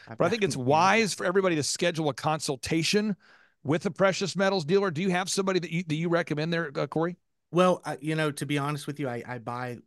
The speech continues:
Speaker 1: mainly local. Um,
Speaker 2: Yeah.
Speaker 1: I go to local coin shops. Uh, the whole, the whole display behind me is gold and silver.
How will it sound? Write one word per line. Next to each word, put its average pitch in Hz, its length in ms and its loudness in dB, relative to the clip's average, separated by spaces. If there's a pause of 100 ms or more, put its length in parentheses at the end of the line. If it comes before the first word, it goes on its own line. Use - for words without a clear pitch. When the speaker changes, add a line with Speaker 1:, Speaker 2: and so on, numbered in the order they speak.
(120)
Speaker 1:
mainly 135 560 -4
local. 139 600 -6 (380)
Um, 123 500 -2
Speaker 2:
Yeah. 156 120 4
Speaker 1:
I 127 80 -6
go 127 140 -4
to 120 160 -6
local 135 320 -4
coin 143 200 -4
shops. 139 360 -4
Uh, 113 60 -14 (320)
the 143 140 -4
whole, 175 300 0
the 147 140 -4
whole 156 260 -4
display 139 460 -6
behind 131 360 -6
me 117 120 -6
is 110 120 -10
gold 123 280 -6
and 113 120 -10
silver. 113 360 -12